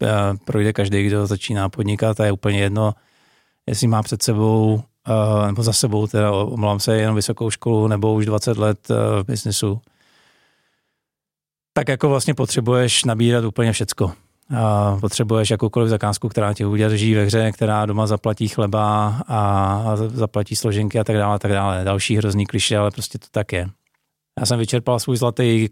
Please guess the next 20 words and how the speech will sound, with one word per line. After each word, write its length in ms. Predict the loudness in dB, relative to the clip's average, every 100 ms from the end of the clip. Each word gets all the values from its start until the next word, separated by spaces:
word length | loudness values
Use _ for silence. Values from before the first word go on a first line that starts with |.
| 0
eh, 40 | 0 2 0 -2 _ _ -4
padák, 400 | -2 -2 -2 0
dlouho 260 | 2 2
jsem 180 | 2 2
nevěděl, 360 | 2 2 2 0
co 120 | -2
se 160 | -2
sebou. 680 | -2 0 2 2 2 2 -2
Dneska 320 | -2 -4 -4 -2
by 140 | 0
asi 320 | 0 0 0 -2
mladí 280 | -2 0 0
kluci 280 | 0 -2 0
řekli, 300 | -2 0 0
že 100 | 2
jsem, 400 | 2 2 2 2
eh, 280 | 0 0 0
byl 240 | 0 0
dost 180 | 0 0
vyhořelej. 580 | 2 2 2 0 0